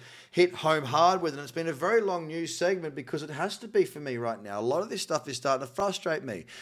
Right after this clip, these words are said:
It's frustrating me because I'm seeing people all ruffled up when they don't need to be. I'm ruffled up not because of the financial situation that I'm in. Mine's fine. I'm ruffled up because people are still refusing to be accountable to their own actions.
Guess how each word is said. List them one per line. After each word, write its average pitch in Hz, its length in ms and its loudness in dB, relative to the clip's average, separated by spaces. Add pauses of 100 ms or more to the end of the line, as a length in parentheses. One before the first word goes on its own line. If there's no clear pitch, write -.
(160)
It's 139 120 -2
frustrating 208 560 4
me 160 60 -2
because 143 200 -4
I'm 143 80 -8
seeing 175 300 -2
people 143 340 -2
all 185 420 6
ruffled 180 380 2
up 127 220 2
when 123 100 -8
they 139 80 -8
don't 160 120 -8
need 175 260 -2
to - 60 -12
be. 104 320 -4 (280)
I'm 240 240 6
ruffled 160 360 4
up 143 200 2 (160)
not 196 240 2
because 190 280 4
of 156 80 -2
the 131 80 -6
financial 151 500 0
situation 143 600 -2
that 135 100 -2
I'm 147 160 0
in. 202 160 0
Mine's 175 260 -4
fine. 180 320 -2 (880)
I'm 214 260 6
ruffled 165 300 4
up 151 200 6 (220)
because 143 220 -2
people 185 380 4
are 147 40 0
still 262 500 -2
refusing 175 720 0 (420)
to - 80 -6
be 170 140 8
accountable 180 640 0 (180)
to - 80 -10
their 143 140 -2
own 156 160 0
actions. 156 540 -2